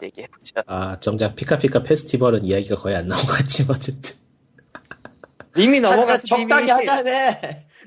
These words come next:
Speaker 3: 님이 넘어갔어. 삼성 카드 없으니까 못한다고. 누군 삼성 카드 있냐?
Speaker 2: 근데,
Speaker 1: 아.
Speaker 2: 근데 왜 하필 삼성 카드지? 삼성 카드 쪽에서 했나?
Speaker 4: 그런가 보지.
Speaker 1: 그런가 보죠.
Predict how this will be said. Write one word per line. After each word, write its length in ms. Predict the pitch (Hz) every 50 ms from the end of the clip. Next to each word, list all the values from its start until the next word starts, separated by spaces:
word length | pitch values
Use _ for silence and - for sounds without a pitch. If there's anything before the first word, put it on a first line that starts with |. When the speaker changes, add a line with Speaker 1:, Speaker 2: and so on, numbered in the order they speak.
| -
Speaker 3:
님이 260 | 151 190 233 262 277 233
넘어갔어. 680 | 208 190 220 247 254 247 254 233 226 240 240 240 233
삼성 360 | 214 - 269 262 247 262 254
카드 180 | - 240 247 240
없으니까 300 | 226 - - 233 214 220
못한다고. 720 | 180 185 - - 226 226 220 220 202 190 202 208 202 185 170
누군 220 | - 170 208 233 226
삼성 320 | - - 233 226 247 240
카드 220 | - - 220 233 233
있냐? 280 | 208 175 180 214 277 392 _ _ _ _ _ _ _ _ _ _ _ _ _ _ _ _
Speaker 2:
근데, 340 | - 104 107 156 160 143 -
Speaker 1:
아. 600 | 139 143 147 139 139 135 131 127 127 131 65 - - _ _ _
Speaker 2:
근데 140 | - 165 175
왜 140 | 117 107 185
하필 200 | 233 269 277 -
삼성 400 | - 208 202 - 208 190 180 175
카드지? 360 | - - 92 92 - 214 262
삼성 280 | - - 175 - 233
카드 180 | 233 - 170 147
쪽에서 260 | - 107 98 - -
했나? 260 | 80 80 - - - - - _ _ _ _ _ _ _ _ _ - _ _ _ _
Speaker 4:
그런가 240 | _ 131 147 147 156
보지. 300 | 143 120 107 - - -
Speaker 1:
그런가 320 | - 156 175 - - 117 -
보죠. 280 | - 123 120 - 120